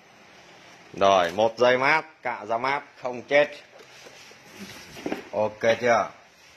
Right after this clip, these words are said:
Rồi, lúc này chúng ta sẽ đổi cái dây máu nâu là cái dây mà quý anh em hay xóa lỗi thủ công. Còn cái dây mười hai vôn này chọt vào chả té lửa.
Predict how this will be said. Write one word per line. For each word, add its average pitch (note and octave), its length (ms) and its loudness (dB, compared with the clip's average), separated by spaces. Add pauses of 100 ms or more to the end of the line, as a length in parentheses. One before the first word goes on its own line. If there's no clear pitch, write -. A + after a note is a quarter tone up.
(160)
Rồi, A#2 340 6
lúc E3+ 140 -4
này C3+ 180 0
chúng C#3 100 -10
ta D3+ 140 0
sẽ D#3+ 120 -12
đổi A#2+ 260 0
cái B2+ 120 -12
dây C#3 180 -4
máu B2+ 460 -2 (140)
nâu A#2+ 540 0
là G2+ 80 -6
cái A#2 120 -8
dây B2 400 2
mà G#2 180 -6
quý A2+ 200 -8
anh C#3 160 -2
em B2+ 300 2
hay A#2 140 -6
xóa G#2 200 -8
lỗi A2 200 -4
thủ F#2+ 160 -12
công. A#2 260 8 (1200)
Còn B2+ 100 2
cái D#3 80 0
dây E3 180 8
mười C#3+ 180 0
hai D#3 240 0
vôn D3+ 220 0
này C3+ 100 -6
chọt B2+ 260 0
vào A2 260 2
chả G2+ 120 -8
té C3+ 200 -4
lửa. C3+ 420 -2